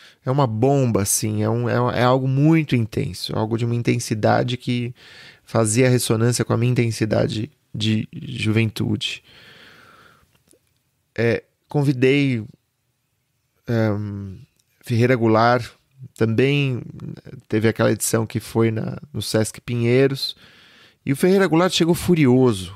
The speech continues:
chegou furioso pra mesa. Furioso, brigando com todo mundo, falando, "É um absurdo isso aqui, é um absurdo,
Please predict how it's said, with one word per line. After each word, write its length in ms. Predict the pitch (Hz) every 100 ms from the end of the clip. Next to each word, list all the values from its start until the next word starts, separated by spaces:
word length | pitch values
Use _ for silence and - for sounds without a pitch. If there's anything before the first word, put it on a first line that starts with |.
| 107
chegou 220 | - 165
furioso 800 | 156 - 202 160 123 127 117 95
pra 160 | - 101
mesa. 360 | 95 85 - - _ _ _ _ - - _ _
Furioso, 580 | 208 165 139 151 123
brigando 440 | 110 135 131 165 160
com 140 | 143
todo 260 | 131 123 113
mundo, 460 | 107 123 123 104
falando, 360 | 98 123 143 147
"É 120 | 151
um 100 | 104
absurdo 720 | 147 123 - - 160 151 113
isso 180 | 98 -
aqui, 280 | - - 117
é 60 |
um 60 | 110
absurdo, 760 | 127 113 - - 147 131 107